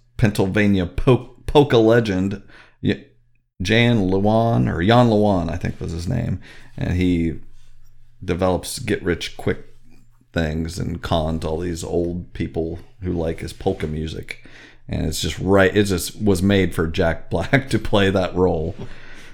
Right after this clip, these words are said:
Um, Jenny Slate was in it, and Jason Schwartzman. I mean, that's pretty good. Pretty good. Okay, I can't, I can't really say any of these were pretty good yet.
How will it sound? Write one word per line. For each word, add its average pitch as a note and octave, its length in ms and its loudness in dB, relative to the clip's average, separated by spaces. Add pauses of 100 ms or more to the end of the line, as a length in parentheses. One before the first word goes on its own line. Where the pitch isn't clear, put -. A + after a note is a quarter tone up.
(140)
Um, - 420 -4 (240)
Jenny F2+ 240 2
Slate F2 380 0
was E2 160 -4
in D#2+ 180 -2
it, D#2+ 140 -4
and E2+ 80 -6
Jason E2 340 -2
Schwartzman. E2 640 -4
I D#2 60 -4
mean, D#2+ 280 -4 (120)
that's D3+ 100 -2
pretty D#2+ 200 -2
good. D#2+ 200 -6 (1300)
Pretty D3+ 220 6
good. E2+ 260 2
Okay, G2+ 260 -2
I F#2 60 -4
can't, A#3 240 0
I C#3 80 8
can't A#3+ 200 6
really G3 140 10
say C#3+ 200 8
any C3 180 8
of G#2+ 60 8
these G2+ 160 6
were G#2+ 80 4
pretty A#2 320 6
good G2+ 260 4
yet. F#2 400 -2